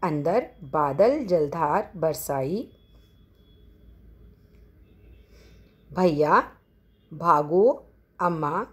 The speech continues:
खेल खिलौने, फैलाओ, खबरदार,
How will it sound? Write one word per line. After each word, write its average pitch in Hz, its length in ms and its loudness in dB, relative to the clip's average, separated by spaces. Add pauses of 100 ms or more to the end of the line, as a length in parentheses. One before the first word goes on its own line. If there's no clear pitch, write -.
(120)
खेल 160 260 -4
खिलौने, 156 560 -2
फैलाओ, 170 840 0 (840)
खबरदार, 170 800 2